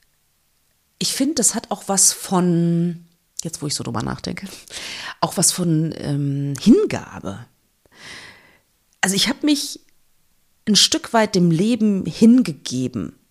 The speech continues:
In diesem Vertrauen, egal was kommt,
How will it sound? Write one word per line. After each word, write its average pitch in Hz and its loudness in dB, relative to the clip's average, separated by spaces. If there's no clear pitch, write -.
In 247 4
diesem 185 0
Vertrauen, 262 -4
egal 196 -2
was 170 -2
kommt, - -8